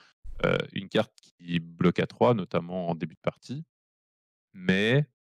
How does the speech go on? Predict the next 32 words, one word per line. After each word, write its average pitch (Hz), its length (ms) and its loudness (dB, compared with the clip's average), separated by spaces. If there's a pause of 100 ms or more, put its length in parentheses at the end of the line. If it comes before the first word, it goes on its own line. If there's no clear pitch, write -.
(140)
euh, 85 680 2
donc 90 220 -10
du 85 140 -20
coup, 117 320 0
au 92 100 0
lieu 92 180 6
de 90 120 2
bloquer 87 340 2
trois, 101 280 4
bah 82 260 2
voilà, 85 260 4
tu - 140 -12
vas 82 60 -14
utiliser 85 320 -4
ton 85 120 -20
sigil, 98 320 -6
tu - 100 -14
vas 85 100 -4
gagner 82 220 -6
trois - 180 -2
P - 160 -6
V, 98 140 0
t'as 85 160 0
réussi 82 280 0
à 82 80 2
nullifier 90 680 -4
l'effet. 113 380 2 (460)
Et 95 40 -2
en 92 80 4
fin 127 140 2
de 120 40 -4
partie, 135 440 -2